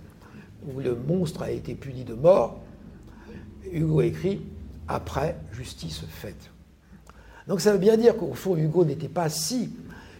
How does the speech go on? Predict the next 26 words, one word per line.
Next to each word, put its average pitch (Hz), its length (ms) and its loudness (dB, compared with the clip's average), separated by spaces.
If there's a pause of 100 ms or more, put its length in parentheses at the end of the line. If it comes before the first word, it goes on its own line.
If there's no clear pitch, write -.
Hugo 165 180 4
n'était 160 240 2
pas 175 200 0
si 240 500 -2 (640)
inconditionnellement 196 920 -2
abolitionniste 139 920 -2
qu'il 131 160 -10
veut 120 140 -8
bien 120 180 -2
le 113 80 -2
dire, 165 240 2 (680)
et 147 140 2
qu'il 156 600 4
y 170 60 4
avait 170 160 6
dans 147 140 0
sa 156 180 2
sensibilité 170 960 -2 (480)
la 127 120 -4
conscience 156 560 -2 (500)
que 165 260 2 (3500)
les 180 120 6
crimes 180 260 0
les 139 60 2
plus 131 160 -4
atroces 143 480 -2